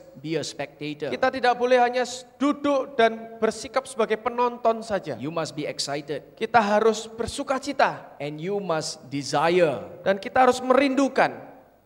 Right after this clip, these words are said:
Speaker 1: I want to share with you one more verse.
Speaker 2: Saya berbagi lagi satu
Speaker 1: One
Speaker 2: ayat.
Speaker 1: passage in Luke chapter nineteen,
Speaker 2: Lukas pasal yang kesembilan belas,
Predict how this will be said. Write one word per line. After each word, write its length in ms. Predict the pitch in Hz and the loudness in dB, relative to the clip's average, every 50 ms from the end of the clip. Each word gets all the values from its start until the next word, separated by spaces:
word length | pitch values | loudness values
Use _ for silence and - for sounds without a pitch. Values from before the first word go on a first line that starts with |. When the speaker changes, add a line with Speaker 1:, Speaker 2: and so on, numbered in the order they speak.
| _ _ _ _ | _ _ _ _
Speaker 1:
I 160 | _ - 143 | _ -8 -4
want 160 | 170 202 220 208 | -2 -2 -2 -2
to 80 | 180 | -2
share 240 | - - 202 202 190 | -2 0 0 0 0
with 160 | 170 170 170 | -2 -4 -2
you 160 | 185 185 175 | -2 0 0
one 160 | 170 170 170 170 | 0 0 0 -2
more 160 | 160 160 143 | -4 -4 -4
verse. 480 | 135 135 139 143 - - - - - _ _ | -4 -6 -6 -6 -8 -10 -10 -12 -16 _ _
Speaker 2:
Saya 480 | _ - - - 208 220 196 - - - | _ -4 0 4 4 4 4 2 -6 -6
berbagi 400 | - 202 196 190 202 202 202 214 | -4 -4 0 0 0 0 2 2
lagi 240 | 214 214 214 214 | 2 2 2 -2
satu 320 | 208 - 226 196 - - 220 | -4 -2 -2 0 2 2 4
Speaker 1:
One 80 | 208 | 4
Speaker 2:
ayat. 160 | 180 175 - 214 | 4 4 4 2
Speaker 1:
passage 400 | - 143 151 165 - - - - - | 2 -2 -6 -6 -8 -14 -18 -12 -8
in 160 | 151 151 156 | -8 -6 -2
Luke 320 | 160 185 226 240 226 - - | 0 2 2 2 0 -4 -10
chapter 400 | - 185 190 - - 196 190 175 | -4 -4 -4 -2 -2 -4 -2 -2
nineteen, 640 | 165 160 160 165 165 156 190 180 156 127 143 180 208 | -2 -4 -4 -6 -10 -6 -2 -2 -2 -2 -2 -4 -2
Speaker 2:
Lukas 400 | 247 262 254 - 277 262 269 - | -4 -2 2 2 2 2 4 0
pasal 320 | 240 240 - - 240 233 | 0 0 2 2 2 2
yang 160 | 233 233 233 | 2 0 0
kesembilan 480 | 233 220 - 233 202 196 196 196 180 170 | -2 -2 -2 -2 -2 4 4 4 4 4
belas, 560 | - 165 165 170 220 - - - - - | 4 6 6 6 6 4 -4 -8 -10 -12